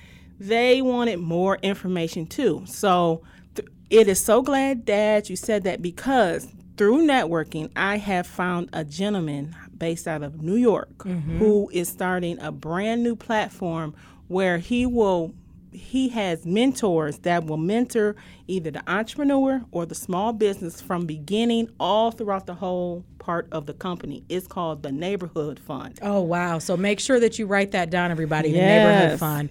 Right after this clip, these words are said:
Speaker 1: the Neighborhood Fund.
Speaker 2: Because we don't hear about resources like that that
Speaker 1: And
Speaker 2: exist
Speaker 1: that's what I
Speaker 2: often.
Speaker 1: told him. And that's what I told him. I, I, t-, I really congratulated him.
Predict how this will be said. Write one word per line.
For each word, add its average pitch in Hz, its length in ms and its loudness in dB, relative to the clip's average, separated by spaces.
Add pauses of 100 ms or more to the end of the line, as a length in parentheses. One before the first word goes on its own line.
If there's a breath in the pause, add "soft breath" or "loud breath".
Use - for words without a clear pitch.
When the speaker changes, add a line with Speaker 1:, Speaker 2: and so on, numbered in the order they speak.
Speaker 1:
the 180 80 0
Neighborhood 175 480 0
Fund. 165 160 -4
Speaker 2:
Because 208 180 6
we 240 100 4
don't 262 500 0
hear 277 300 0
about 165 380 2 (100)
resources 180 540 0
like 160 200 0
that 160 180 0
that 160 120 -2
Speaker 1:
And 196 100 0
Speaker 2:
exist 175 280 2
Speaker 1:
that's 165 120 0
what 226 120 2
I 220 60 -2 (100)
Speaker 2:
often. 127 60 -6
Speaker 1:
told 269 300 -4
him. 233 260 -6
And 165 240 -10
that's 175 240 -10
what 180 120 -8
I 160 100 -4
told 208 220 -2
him. 175 100 -4 (100)
I, 208 340 2 (540)
I, 214 140 4
t-, 240 140 -8 (260)
I 190 100 6
really 254 360 0 (100)
congratulated 226 880 0
him. 262 320 0